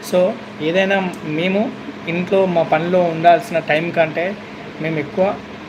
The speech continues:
ఈ ఛానల్లోనే ఉంటాం. ఎందుకంటే మీతో ఉండడం అంటే మాకు కూడా చాలా ఇష్టం. So, అందుకే ఫ్రెండ్స్, రేపు మీ యొక్క అమూల్యమైన టైంను కేటాయించి,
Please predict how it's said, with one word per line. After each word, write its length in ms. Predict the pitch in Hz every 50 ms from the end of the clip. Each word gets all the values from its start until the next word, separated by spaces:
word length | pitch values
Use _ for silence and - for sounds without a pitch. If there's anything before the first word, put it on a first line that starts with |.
| - - - - - -
ఈ 260 | 160 165 156 - 170
ఛానల్లోనే 420 | 160 160 165 165 160 160 160 160
ఉంటాం. 300 | 156 151 151 143 147 160
ఎందుకంటే 440 | 160 170 175 185 175 175 190 185 190
మీతో 340 | 196 156 156 165 165 - 175
ఉండడం 460 | 170 165 160 160 165 165 170 165 165
అంటే 160 | 156 160 175
మాకు 200 | 165 147 139 143
కూడా 140 | 147 151 156
చాలా 280 | 147 - 147 139 151 151
ఇష్టం. 360 | 139 135 139 - - 151 147 - - - - - - - - - - - - - - - - - - - - - - - - - - - - - - - - - - - - - - - - - - - - - -
So, 120 | - 190 214
అందుకే 520 | - 180 160 160 175 - 196 190 190 - - - - -
ఫ్రెండ్స్, 580 | - 165 180 175 - - - - - - 139
రేపు 360 | 143 165 185 180 - 196 190 - - - - - - - -
మీ 60 | 156
యొక్క 160 | 156 156 156
అమూల్యమైన 560 | 160 147 156 160 170 180 185 185 180 180 180 175
టైంను 720 | - 170 143 151 160 170 170 175 185 185 - - - -
కేటాయించి, 600 | 160 151 151 185 170 160 151 143 139 - 147 147